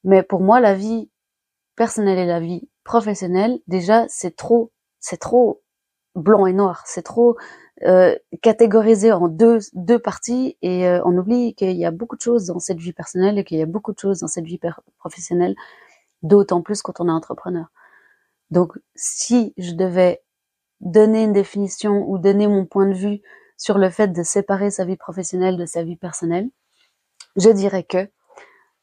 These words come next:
à la place de parler de vie personnelle et de vie professionnelle, je parlerais plutôt de priorités. C'est des priorités qui peuvent être personnelles et c'est des priorités qui peuvent être professionnelles. Et en fait, on va simplement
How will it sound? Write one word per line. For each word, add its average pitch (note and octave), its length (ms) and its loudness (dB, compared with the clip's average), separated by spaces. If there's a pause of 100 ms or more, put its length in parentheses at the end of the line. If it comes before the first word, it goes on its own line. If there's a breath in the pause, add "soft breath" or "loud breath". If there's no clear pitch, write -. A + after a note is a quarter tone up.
(260)
à G3 80 6
la F#3 120 6
place A#3+ 280 4
de F#3+ 80 -2
parler F3+ 300 -6
de E3 100 -8
vie D#3 160 -14
personnelle E3+ 520 -6
et F3 120 -6
de E3 100 -6
vie D#3+ 140 -8
professionnelle, E3+ 640 -6
je F#3 80 -4
parlerais D#3+ 420 -8
plutôt G3 440 -6 (340 loud breath)
de E3 120 0
priorités. F#3+ 680 -2 (460)
C'est F3+ 60 -6
des E3+ 100 -2
priorités F3 480 -2
qui F3 140 -10
peuvent G3 200 2
être G3 140 0
personnelles F3 420 -6
et A#3 60 -2
c'est F3 140 -8
des E3 80 -8
priorités F3 440 -8
qui F3 120 -12
peuvent F#3+ 200 2
être F#3 140 -2 (140)
professionnelles. E3+ 640 -6 (640 soft breath)
Et F#3+ 100 4
en F3 100 6
fait, A3+ 340 -2
on F3+ 100 -2
va E3+ 160 -2
simplement F#3+ 680 -4